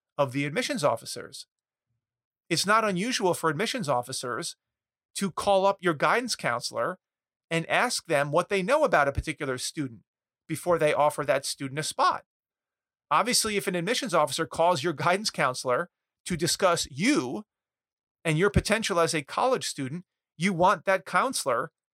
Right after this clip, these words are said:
to have great things to say about you. And lastly, number five, they can pull strings. Sometimes guidance counselors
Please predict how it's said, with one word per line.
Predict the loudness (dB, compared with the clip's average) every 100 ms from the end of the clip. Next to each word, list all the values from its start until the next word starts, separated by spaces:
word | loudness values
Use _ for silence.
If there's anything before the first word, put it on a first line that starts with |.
| _
to | -4 -2
have | -2 -2
great | 0 0 0
things | -4 -4
to | -4
say | -2 0
about | 0 0 -2
you. | -10 -18 -20 _ _ _ _ _ _ _ _ _ _ _ _ _ _ -2
And | 0
lastly, | 2 2 0 -2
number | -2
five, | 0 2 2 0 _ _ _ _ _ _ _ _ _ _
they | 0 0
can | 0
pull | 2 2 2
strings. | -2 -2 -4 -6 -10 -14 -16 _ _ _ _ _ _ _
Sometimes | -2 -2 0 -2 0
guidance | 2 2 0
counselors | -2 -2 -2 -4 -4 -8